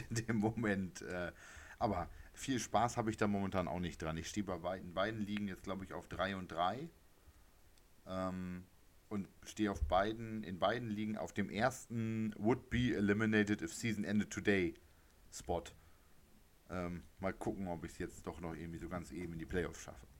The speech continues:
Aber gut. Ähm, apropos Playoffs. Teams, die's nicht in die Playoffs schaffen in der N F L, wollen wir vielleicht diese Überleitung nehmen?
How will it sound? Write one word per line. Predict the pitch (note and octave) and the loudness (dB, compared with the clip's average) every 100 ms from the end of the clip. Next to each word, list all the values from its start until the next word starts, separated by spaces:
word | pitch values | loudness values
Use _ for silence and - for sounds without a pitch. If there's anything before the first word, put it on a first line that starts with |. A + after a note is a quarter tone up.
| - - | -6 2
Aber | A2+ | 2
gut. | - - - - - - - - | 2 -4 -16 -14 -10 -10 -12 2
Ähm, | B2 A2+ G#2+ - - - - - - - | 4 6 2 -4 -16 -20 -20 -16 -14 0
apropos | - B2 D3+ C3+ C3 | 0 2 -2 -4 -2
Playoffs. | C3+ C#3 G2+ E2 - - - | 4 6 6 2 -6 -14 -8
Teams, | - G#3 G#3+ | 4 4 4
die's | G3 E3 | -2 2
nicht | A3 A3 | 2 2
in | E3+ | 2
die | E3+ | 2
Playoffs | F3+ D#3+ A2 | 4 4 4
schaffen | - A2 A2+ | 2 2 2
in | G#2+ | 2
der | A2 | 4
N | G#2 | 4
F | A#2+ A2 | 2 2
L, | G2+ E2 - | 0 0 0
wollen | C3+ C3+ | 2 4
wir | C3 | 2
vielleicht | C#3+ C#3 C3 G#3+ | 4 2 4 4
diese | G#3 C3 | 6 6
Überleitung | A#2+ A2 G#2 A2+ B2 A2 G2+ | 8 8 8 8 6 6 6
nehmen? | G2+ F2+ D2+ | 4 2 -4